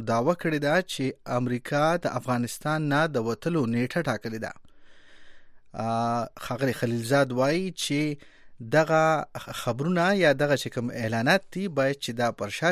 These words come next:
شي او واضحه خبره دا ده چې امریکا د افغانستان نه د وتلو لپاره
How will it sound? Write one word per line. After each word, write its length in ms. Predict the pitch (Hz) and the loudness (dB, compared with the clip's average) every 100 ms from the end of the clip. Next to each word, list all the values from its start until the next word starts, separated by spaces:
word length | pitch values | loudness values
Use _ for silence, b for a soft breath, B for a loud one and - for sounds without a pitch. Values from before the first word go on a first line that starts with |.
| 175 | 0
شي 160 | - 202 | -2 0
او 40 | 170 123 117 | 2 2 2
واضحه 420 | 113 120 196 139 - | 0 2 0 0 -8
خبره 260 | 113 120 | -6 -4
دا 160 | 113 117 | -2 -2
ده 100 | 139 | -2
چې 180 | 170 135 | -2 -4
امریکا 260 | 117 117 123 | -4 -2 -2
د 80 | 120 | 0
افغانستان 720 | 107 107 107 104 - 160 175 | -2 -2 -6 -8 -8 -6 -4
نه 60 | 123 | -4
د 160 | 110 | -4
وتلو 340 | 107 - 135 127 | -6 -6 -10 -8
لپاره 340 | 110 110 123 | -4 -2 0